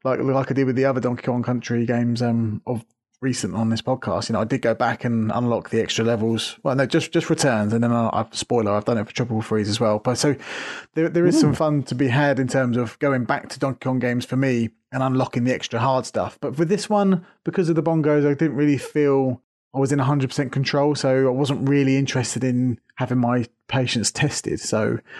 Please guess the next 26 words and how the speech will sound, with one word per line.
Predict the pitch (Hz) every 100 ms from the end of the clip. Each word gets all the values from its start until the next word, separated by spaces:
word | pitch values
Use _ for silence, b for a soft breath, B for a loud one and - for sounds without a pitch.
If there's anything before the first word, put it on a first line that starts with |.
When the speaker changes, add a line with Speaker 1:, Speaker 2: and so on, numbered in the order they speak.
| B
Speaker 1:
I |
kinda | 143 180
left | 175 170 175
it | 160
out | 135 139
on | 151
a | 135
high | 123 147
note | 120 107 -
in | 113
that | 113 110 -
it | 135 113
was, | 131
like, | 123 -
one | 131
of | 123
the |
funniest | - 135 123 120
games | 117 117
I've | 120
ever | 120 113
played. | 110 120 113 113 B B B B B
And | 113 123
yeah, | 127 143 127 - -
I | 135
just, | 127 -